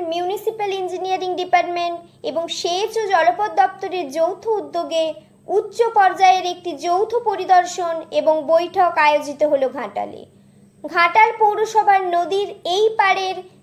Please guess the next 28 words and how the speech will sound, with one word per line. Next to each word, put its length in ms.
যে 240
কটি 320
ওয়ার্ড 400
সার্কিট 460
এমব্যাঙ্কমেন্টের 840
মধ্যে 320
থাকবে, 440
সেখানে 440
দুটি 380
পাম্প 480
হাউস 280
হবে 240
বলে 280
এটা 180
সবাই 460
জানেন। 360
এই 180
পাম্প 320
হাউস 300
পর্যন্ত 460
ঘেরা 280
স্থানের 460
সব 400
জল 340
আনতে 360
গেলে 300
ভেতরে 520
সব 380